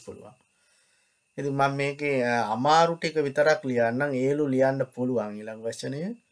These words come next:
ඌෂි, උලහම්, වඩෙයි, වඩය. අන්නා කියනකොට මේ මං ඒක නව වෙනි එක. මම මෙතන නවය දාන්නම්.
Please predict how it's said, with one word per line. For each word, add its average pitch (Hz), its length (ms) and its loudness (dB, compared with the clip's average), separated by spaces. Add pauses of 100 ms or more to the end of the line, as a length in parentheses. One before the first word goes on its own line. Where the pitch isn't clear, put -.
(480)
ඌෂි, 135 500 -6 (480)
උලහම්, 123 520 0 (340)
වඩෙයි, 139 520 -2
වඩය. 120 480 0 (760)
අන්නා 165 360 0
කියනකොට 147 480 -2 (180)
මේ 135 160 0
මං 127 200 0
ඒක 135 260 -2 (340)
නව 123 300 2
වෙනි 135 280 2
එක. 110 180 -8 (1000)
මම 113 120 -10
මෙතන 113 340 -8
නවය 120 320 -4
දාන්නම්. 127 720 -4